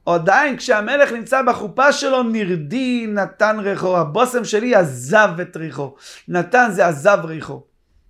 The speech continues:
רש"י אומר, כמו כתוב, כמו שכתוב, "ולא נתן סיחון את ישראל עבור בגבולו".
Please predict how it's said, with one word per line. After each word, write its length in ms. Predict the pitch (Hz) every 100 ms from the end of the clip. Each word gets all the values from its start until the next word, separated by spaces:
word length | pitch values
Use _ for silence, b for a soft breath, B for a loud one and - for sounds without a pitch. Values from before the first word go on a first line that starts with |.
| _ -
רש"י 200 | 175 180
אומר, 220 | 190 196
כמו 140 | 185 196
כתוב, 400 | 185 226 208 185
כמו 140 | 208
שכתוב, 380 | 226 208 - 196
"ולא 220 | 190 233
נתן 440 | 254 220 - 254 247
סיחון 400 | - 185 233 233
את 120 | 214
ישראל 440 | 202 220 214 247 208 196 - b
עבור 300 | - 175 226
בגבולו". 500 | 196 170 185 202 165